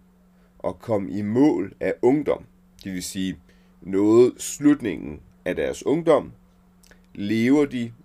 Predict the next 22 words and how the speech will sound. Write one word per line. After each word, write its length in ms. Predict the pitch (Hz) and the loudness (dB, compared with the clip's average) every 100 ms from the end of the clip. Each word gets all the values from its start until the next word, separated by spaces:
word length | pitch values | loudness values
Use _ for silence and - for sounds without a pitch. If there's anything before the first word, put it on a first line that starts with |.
| - | 0
i 140 | 139 | 2
løbet 580 | 143 151 170 143 139 131 - | 4 6 4 2 -2 -2 -2
af 360 | 104 104 117 | -2 -2 2
lidt 320 | 160 190 - - - | 2 2 -2 -20 -18
tid, 320 | - 110 - - _ _ _ _ - | -12 -10 -10 -14 _ _ _ _ -8
i 100 | 101 | -8
det 400 | - 135 156 - | 0 2 2 0
de 120 | 131 | -4
havde 240 | 104 87 | -2 -2
smerter 580 | 82 98 85 82 92 120 123 _ - | -4 -4 -2 0 -2 -4 -10 _ -12
på 80 | |
grund 340 | 123 - 82 - - | -10 -4 -4 -4 -8
af 100 | 117 | -10
tåbelighed. 800 | - - 165 190 180 117 87 71 - _ _ _ _ _ _ _ _ _ _ _ _ _ _ _ _ _ _ | -4 4 8 8 6 -4 -4 -6 -8 _ _ _ _ _ _ _ _ _ _ _ _ _ _ _ _ _ _
For 120 | - | -6
de 180 | 131 139 | 2 2
formåede 680 | 147 143 147 165 139 151 131 - | 2 2 4 4 4 2 0 2
ikke 400 | 135 160 98 76 _ _ _ - | 4 4 0 -8 _ _ _ -2
at 180 | 98 98 | -2 0
holde 360 | 107 98 104 95 | 2 4 2 -4
hensynsløs 1120 | - 127 143 170 - 160 139 - 123 107 - - 110 92 | -6 -2 -2 -4 -6 -6 -8 -8 -6 -6 -8 -14 -14 0
vold 280 | 110 110 | 4 4